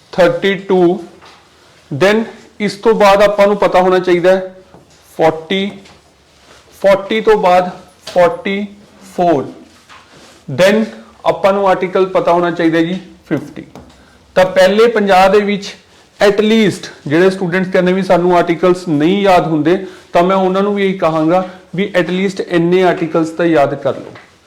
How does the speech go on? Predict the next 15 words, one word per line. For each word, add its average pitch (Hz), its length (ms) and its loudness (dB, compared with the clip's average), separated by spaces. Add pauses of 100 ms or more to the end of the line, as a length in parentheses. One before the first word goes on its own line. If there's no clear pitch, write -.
(300)
ਵੀ 170 60 0
ਤੁਹਾਨੂੰ 190 300 0
ਇਹ 190 100 4
ਤਾਂ 208 140 2
ਪਤਾ 190 280 0
ਹੀ 180 180 2
ਹੋਣੇ 165 200 2
ਚਾਹੀਦੇ 113 340 -6
ਆ। 92 40 -18 (380)
ਤਾਂ 175 100 2
ਫੋਰਟੀਨ 175 540 0
ਆਰਟੀਕਲ 208 540 0
equality 180 580 -2
before 175 340 0
law, 185 280 2